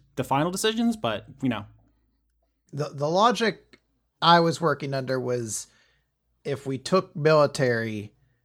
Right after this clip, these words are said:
Speaker 2: we could then also choose to have military stand down in a combat, like, in, in a conflict. So, like, having the control over the military gives us the option to also not use it.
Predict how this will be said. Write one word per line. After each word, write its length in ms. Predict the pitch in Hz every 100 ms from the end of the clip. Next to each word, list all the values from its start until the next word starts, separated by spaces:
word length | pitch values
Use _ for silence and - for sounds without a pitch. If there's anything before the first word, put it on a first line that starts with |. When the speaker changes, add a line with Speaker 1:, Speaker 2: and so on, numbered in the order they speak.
| _ -
Speaker 2:
we 240 | 139 143
could 180 | 151 135
then 400 | 156 151 135 - -
also 380 | 139 131 143
choose 400 | 120 - 139 120
to 100 | -
have 320 | 123 123 113 123
military 880 | 123 127 120 - 131 120 120 110 - -
stand 640 | - - 147 131 113 107
down 460 | 117 113 139 160 165 _ _ _ _ _
in 120 | 165
a 60 | 165
combat, 600 | 180 180 180 202 202 - _ -
like, 220 | 151 143
in, 140 | 139
in 180 | - 147
a 80 | 147
conflict. 720 | 170 170 165 202 202 - - _ _ _ _ _ _ _
So, 280 | - 151 139
like, 260 | 131 131 127
having 260 | 156 165 151
the 60 |
control 400 | - 120 170 156
over 160 | 151 139
the 80 | 135
military 480 | 143 131 147 127 120
gives 220 | 127 117
us 100 | -
the 140 | 123
option 320 | 123 120 123
to 160 | 113 107
also 260 | 113 - 104
not 380 | 107 104 - -
use 240 | 147 147
it. 200 | 190 -